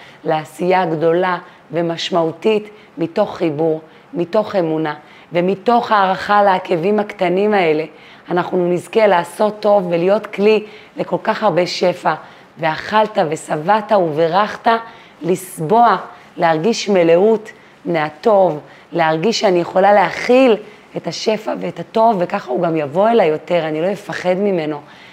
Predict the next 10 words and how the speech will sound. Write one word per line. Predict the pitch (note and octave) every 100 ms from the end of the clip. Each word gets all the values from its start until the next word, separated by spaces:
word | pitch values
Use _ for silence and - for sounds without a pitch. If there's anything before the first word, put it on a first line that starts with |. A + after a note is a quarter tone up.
| - -
ובעזרת | D3+ D3+ F3 F#3+
השם, | F#3+ - D#3+ D3+ - - - -
בזכות | E3 - B2+ A#3 G#3
המעשים | E3+ D#3+ - G#3+ G3+
הקטנים, | - F3+ E3 E3 E3 - - -
נתקרב | E3 E3 - E3+ F#3+ G3 E3+ - - -
עוד | G#3 A3+
צעד | - F3+ E3 C#3+
ועוד | C#3 E3+ F#3+
צעד | - D#3+ D3+